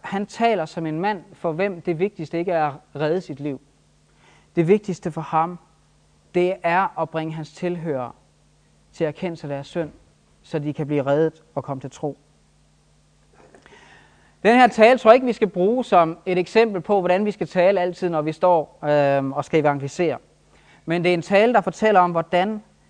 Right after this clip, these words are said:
hvordan vi altid må sigte mod at bringe mennesker til enten en modtagelse af, eller en afvisning af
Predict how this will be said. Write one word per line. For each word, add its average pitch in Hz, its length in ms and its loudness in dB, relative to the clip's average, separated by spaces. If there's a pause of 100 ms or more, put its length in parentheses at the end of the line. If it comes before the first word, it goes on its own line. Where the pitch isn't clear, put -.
(1000)
hvordan 196 540 2
vi 214 180 0
altid 208 460 -2
må 190 320 -2
sigte 240 360 -4
mod 196 160 0
at 185 80 -2
bringe 220 400 -2 (260)
mennesker 185 540 -2
til 196 300 -6
enten 233 200 -6
en 196 100 -4
modtagelse 170 640 -2
af, 151 240 -2
eller 160 180 -4
en 160 140 -8
afvisning 156 760 -6
af 147 100 -10